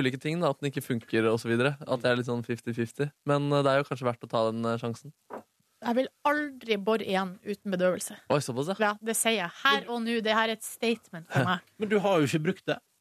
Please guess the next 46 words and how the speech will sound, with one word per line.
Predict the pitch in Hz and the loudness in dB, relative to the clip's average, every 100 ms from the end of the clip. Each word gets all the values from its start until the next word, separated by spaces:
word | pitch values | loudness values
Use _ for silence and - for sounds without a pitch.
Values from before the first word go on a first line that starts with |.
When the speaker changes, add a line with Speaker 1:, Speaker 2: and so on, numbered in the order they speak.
| _ _ _ _ _ _ _ _ _ _ _ _ _ _ _ _ | _ _ _ _ _ _ _ _ _ _ _ _ _ _ _ _
Speaker 2:
Jo, | 320 370 | 0 2
jeg | 294 | 0
har | 320 302 311 | 0 2 2
jo | 320 311 302 | 2 2 2
boret | 262 277 294 262 | 2 2 2 2
nå | 247 | 2
i | 247 | 2
senere | - 247 254 233 | 2 0 2 -2
tid. | - 403 208 - | 0 0 0 -2
Speaker 3:
Og | 160 | 0
i | 156 | 2
senere | - 170 170 196 - | 0 -2 -2 -2 -2
tid? | 110 101 - | -4 -6 -2
Speaker 2:
Ja. | 262 277 - - | 2 2 0 -2
Speaker 3:
Og | 160 | 2
du | 165 | 4
mener | 156 165 | 4 4
at | 143 | 2
det | 143 | 0
er | |
såpass | - 143 - 104 | 0 -6 -4 -4
stor | 123 110 | -2 -2
forskjell? | 104 208 | 2 4
Speaker 2:
Ja, | 202 202 | 6 4
ja, | 220 190 | 4 2
ja, | 175 | 2
Speaker 3:
Å, | 110 | 2
Speaker 2:
ja, | 127 143 | 0 -2
ja. | 113 - | -4 2
Speaker 1:
Det | 131 | 2
er | |
luksus? | 101 95 190 - - | 4 0 -2 -4 0
Speaker 2:
Enormt | 240 254 254 254 254 285 277 190 - | 2 2 2 2 4 4 2 -2 -10
stor | - 208 202 | -14 -10 -10
forskjell. | 196 190 - - | -10 -10 -10 -12
Speaker 3:
Å, | - | -4
ja, | 113 131 131 | 0 2 2
ja, | 120 | 0
riktig. | 113 - 95 - _ - | -2 -6 -14 -16 _ -2
Men | 131 | 2
det | |
er | |
vondt | 160 151 92 | 2 2 -2
etterpå | - 180 | 0 2
uansett? | 147 87 107 - - _ 233 | 4 2 0 -4 -16 _ -4
Speaker 2:
Nei. | - | -4